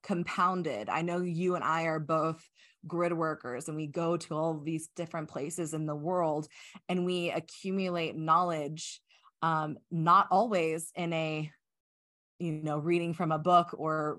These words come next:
reading from a place. We're accumulating it in the ethereal sense and the unseen, unknown sense. And so even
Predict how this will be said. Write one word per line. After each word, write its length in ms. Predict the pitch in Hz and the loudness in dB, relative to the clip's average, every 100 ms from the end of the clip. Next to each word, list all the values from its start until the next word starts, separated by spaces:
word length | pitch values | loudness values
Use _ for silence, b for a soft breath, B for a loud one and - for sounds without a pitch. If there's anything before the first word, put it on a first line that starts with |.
| 151 | -6
reading 360 | 165 175 165 | -2 0 0
from 160 | 160 156 | 0 -2
a 80 | 143 | -2
place. 400 | - 220 170 151 151 | -2 -2 0 -4 -8
We're 160 | 160 160 | -4 -4
accumulating 640 | 156 - 190 185 180 170 | -4 -4 -2 -2 -2 -2
it 200 | 165 160 B B B _ _ 175 | -2 -2 B B B _ _ -4
in 240 | 170 175 | -2 0
the 160 | 175 - | -2 -2
ethereal 640 | 170 - 190 220 160 123 | -4 -4 -2 0 -2 -2
sense 600 | - - 85 - - - - | -6 -6 -8 -10 -14 -14 -8
and 300 | 165 160 160 | -4 -2 -2
the 240 | 160 160 - | -2 -6 -4
unseen, 800 | 165 175 175 - 202 196 175 - | -6 -6 -8 -6 -4 -4 -4 -4
unknown 580 | 165 165 165 170 185 185 | -4 -2 -2 -2 -4 -6
sense. 440 | - 127 135 165 | -4 -6 -6 -10
And 180 | - 170 | -6 -4
so 220 | 170 165 | -2 -4
even 420 | - 185 185 185 | -2 -2 -2 -4